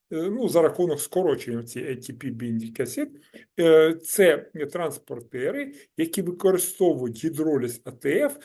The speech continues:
для того, щоб цю енергію ви-, потім застосувати для перенесення певної речовини або викидання, е, її, наприклад, з кишечника і так далі. Тобто це перша група, велика група, е,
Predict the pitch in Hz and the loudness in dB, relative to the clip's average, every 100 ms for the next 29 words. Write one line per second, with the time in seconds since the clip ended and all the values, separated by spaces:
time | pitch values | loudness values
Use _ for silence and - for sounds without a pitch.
0 | _ _ 151 285 285 233 247 247 - 202 | _ _ 4 4 4 -2 -2 -2 -4 -10
1 | - _ - - 175 - 151 185 302 226 | -12 _ -6 -4 -4 -2 2 4 6 4
2 | 156 135 165 185 160 - 165 143 180 143 | 2 4 4 4 0 0 0 0 -6 -8
3 | 139 - 135 - 127 185 269 190 143 - | -10 -8 -8 -6 -2 0 0 -2 -4 -2
4 | 135 120 143 190 208 220 220 135 139 160 | -4 -2 -2 -2 -2 -2 2 2 2 0
5 | 180 - _ - 202 - 208 160 127 113 | -8 -12 _ 2 2 2 0 0 -2 -2
6 | 131 131 131 123 156 254 247 202 - - | -2 -2 -2 0 0 2 0 0 -4 -20
7 | _ 170 170 175 175 160 160 151 151 - | _ -2 0 0 -2 -4 -2 -2 -2 -6
8 | 143 165 143 - 135 180 170 156 117 107 | -4 -2 -4 -6 -10 -8 -6 -6 -6 -10
9 | - - _ - 135 143 - _ _ - | -16 -20 _ -10 -4 -4 -4 _ _ 6
10 | 202 - - 170 127 - 110 110 123 117 | 6 6 6 6 6 0 -6 -4 -6 -6
11 | 107 - _ _ 135 143 175 - 110 117 | -10 -12 _ _ 2 4 4 2 -2 -4
12 | 147 190 208 214 - _ - 139 135 131 | -4 2 2 2 -12 _ -2 2 4 2
13 | 127 123 127 | 0 -4 -8